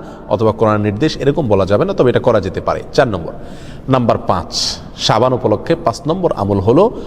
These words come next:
রমজানে এবাদতের জন্য সার্বিকভাবে নিজেকে কি করা? প্রস্তুত করা। রমজানের জন্য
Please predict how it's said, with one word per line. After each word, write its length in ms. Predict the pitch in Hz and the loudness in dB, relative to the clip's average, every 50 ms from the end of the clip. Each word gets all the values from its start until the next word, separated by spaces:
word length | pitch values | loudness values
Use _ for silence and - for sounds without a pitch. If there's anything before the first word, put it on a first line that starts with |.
| - - - | -10 -6 0
রমজানে 500 | - 131 151 175 180 185 202 220 226 240 | 2 4 4 6 6 4 4 4 6 4
এবাদতের 580 | 233 - 160 143 151 165 185 196 185 208 180 170 | 4 4 6 4 4 4 4 2 2 0 -2 0
জন্য 260 | 196 185 185 185 185 | 0 0 0 0 -2
সার্বিকভাবে 680 | - - - 135 117 117 156 175 156 135 147 143 147 | -2 -2 -2 -2 0 2 0 0 0 0 0 0 2
নিজেকে 300 | 135 120 117 120 117 139 | 2 2 2 2 2 2
কি 140 | 120 147 151 | 2 2 4
করা? 240 | 156 175 143 101 - - - - - - - - - | 4 4 4 4 0 -4 -12 -14 -14 -14 -14 -6 2
প্রস্তুত 520 | 170 156 - - - 156 - 202 226 240 208 131 117 - - - - - - - | 2 2 2 2 -8 0 4 4 4 4 2 -4 -12 -12 -14 -16 -16 -16 -14 -4
করা। 320 | - 117 107 104 95 80 - - - - - - - - - - - - - - - - - | 0 2 2 2 2 -2 -4 -10 -16 -18 -18 -18 -18 -18 -18 -18 -18 -18 -18 -18 -14 -4 0
রমজানের 540 | 139 170 185 190 180 214 220 226 226 214 185 | 2 2 4 4 4 4 4 4 4 2 4
জন্য 540 | 214 220 214 214 214 220 226 226 220 226 | 2 2 2 4 4 4 4 4 2 0